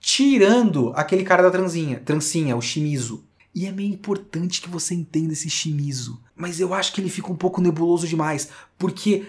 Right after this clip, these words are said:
a série vai arrastando esse Shimizu para que tenha uma espécie de plot twist no final. Então ele fica mais como um mistério do que como um personagem. E no fim, quando acontece o que tem que acontecer,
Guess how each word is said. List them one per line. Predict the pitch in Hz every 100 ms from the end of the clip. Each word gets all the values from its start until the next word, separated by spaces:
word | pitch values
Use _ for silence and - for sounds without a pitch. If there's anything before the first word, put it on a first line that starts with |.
| -
a | 165
série | 170 - 214 226
vai | 185 190
arrastando | 170 165 - - - 185 220 226
esse | 180 165
Shimizu | - 151 147 180 151 135 -
para | 160 180 175
que | 175
tenha | 170 - 170 180 156
uma | 156 165
espécie | 156 - - - 165 180 - -
de | 156
plot | 165 - 160 - -
twist | 151 151 - 151
no |
final. | 147 165 147 123 117 - -
Então | 175 170 196
ele | 202
fica | 196 208 196
mais | 180 185 208 269 269
como | - 226 208
um | 208
mistério | 196 185 185 - - 185 202 214 214
do | 208
que | 208
como | 202 202 196
um |
personagem. | 185 196 190 196 170 139 135 120 117 110 107 _ -
E | 175 180 185 185 175
no | 175 185
fim, | 185 - 202 220 247 240
quando | - - 202 214 220 208 220 202 175 - _ -
acontece | 175 175 185 165 180 185 185
o | 185
que | 185
tem | 180
que | 175
acontecer, | 180 170 160 - 170 185 190